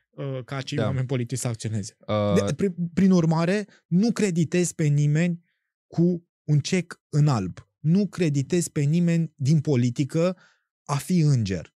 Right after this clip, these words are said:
Speaker 2: Mm.
Speaker 1: Nu, plec de la ideea că toți sunt demoni și că acești demoni, pe parcursul carierei sale, cali-, carierei lor politice, mai pot să, uh, uh,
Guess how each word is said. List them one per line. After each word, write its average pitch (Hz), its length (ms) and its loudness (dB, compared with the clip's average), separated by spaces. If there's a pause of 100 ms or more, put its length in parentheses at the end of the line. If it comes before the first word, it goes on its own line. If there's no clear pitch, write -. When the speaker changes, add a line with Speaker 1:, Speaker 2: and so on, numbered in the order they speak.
(120)
Speaker 2:
Mm. 92 260 -8
Speaker 1:
Nu, 160 240 2
plec 175 280 0
de 175 100 -2
la 156 140 0
ideea 143 400 0
că 165 160 -4
toți 185 300 -4
sunt 143 220 0
demoni 135 540 -2 (140)
și - 140 -8
că 175 100 -4
acești 175 320 -6
demoni, 190 540 -2 (220)
pe 190 120 0
parcursul 170 760 0
carierei 147 400 0
sale, 139 340 -4 (340)
cali-, 160 340 0
carierei 151 360 0
lor 147 180 2
politice, 170 600 -2 (280)
mai 190 180 0
pot 214 280 -4
să, 185 400 -4 (300)
uh, 156 500 -2 (400)
uh, 151 280 -2